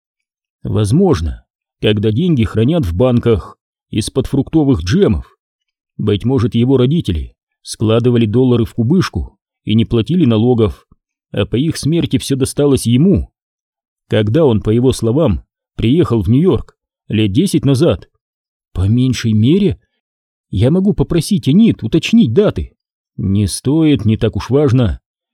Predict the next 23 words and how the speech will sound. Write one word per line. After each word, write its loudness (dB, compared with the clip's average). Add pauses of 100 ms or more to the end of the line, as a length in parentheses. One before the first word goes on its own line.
(180)
Десять -2
лет, 2 (300)
но 2
купюры, -2
которые 2
видел 2
я, 2 (340)
выглядели 2
почти -2
новенькими. 0 (500)
Я, 0
конечно, 0
не 0
сверял 0
серии 2
и 2
номера, 2 (560)
не 0
изучил 0
подписи 0
представителей 0
финансовых 0
властей, -2